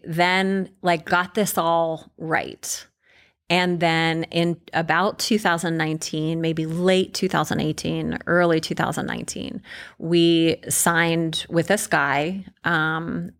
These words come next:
and he introduced us to a digital advertising agency, and they started running Facebook and Instagram ads for us.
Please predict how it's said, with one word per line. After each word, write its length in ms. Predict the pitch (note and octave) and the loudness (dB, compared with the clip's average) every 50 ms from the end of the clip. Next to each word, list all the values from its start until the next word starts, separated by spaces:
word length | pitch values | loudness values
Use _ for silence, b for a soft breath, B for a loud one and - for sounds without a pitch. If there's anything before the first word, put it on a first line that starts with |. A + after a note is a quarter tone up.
| _ _ _ _ _ | _ _ _ _ _
and 800 | - F3 F3+ F3 E3+ E3+ E3 E3 E3+ E3+ E3+ E3 E3+ - - - B B B B B B B B B B B B | 0 2 4 4 4 4 2 2 0 0 -2 -2 -4 -4 -6 -6 B B B B B B B B B B B B
he 540 | - - - - G3+ G3 F#3+ F#3+ F#3+ F#3 | -12 -2 2 4 4 6 6 6 6 4
introduced 540 | - - F3 F3 - F#3 E3+ E3 E3 - - | 4 4 2 0 0 0 0 0 0 2 2
us 280 | F3 D#3+ E3 - - - | 2 2 2 0 -2 -4
to 680 | - - - F3 E3 E3 E3 E3 E3 E3 E3 E3 E3 - - | -2 0 2 2 2 4 4 4 2 2 2 2 0 0 2
a 160 | D#3+ E3+ E3 | 2 2 2
digital 320 | D#3+ D#3+ D#3+ - F3 E3+ | 2 0 2 2 2 2
advertising 500 | E3 D#3+ D3+ E3+ - F3 D#3 D3+ E3 E3 | 2 2 0 0 -2 0 0 0 0 0
agency, 720 | D#3+ D#3+ D#3 - E3 D#3 - - - - - - - F#3 F#3+ - - _ _ - | 0 0 0 -2 -2 -2 -2 -2 -2 -2 -2 -4 -4 -6 -6 -8 -16 _ _ -4
and 640 | - E3+ E3+ E3 E3 E3 E3 E3 E3 E3 E3 - - | -2 0 2 2 2 2 0 0 -2 -2 -4 -4 -4
they 220 | - E3 E3 E3 E3 | 0 2 2 2 2
started 360 | - - F3+ F3 E3+ E3+ - | 2 2 2 2 2 2 2
running 280 | E3+ E3 D#3+ D#3 D#3+ D#3 | 2 2 2 2 0 0
Facebook 400 | - D3 D3+ D3+ - - - - | 0 0 0 0 -2 -4 -4 -4
and 80 | D#3 D#3+ | -2 -2
Instagram 460 | D#3 - - - - D#3+ D#3+ D#3+ - | -2 -2 -4 -2 -2 -2 -2 -2 -2
ads 300 | - D3+ D#3+ D#3+ D#3+ - | -2 -2 -2 -2 -4 -2
for 200 | - - E3 - | 0 0 2 2
us. 480 | - D#3 E3 D#3 D#3 - - - - | 2 2 2 0 0 -2 -2 -2 -4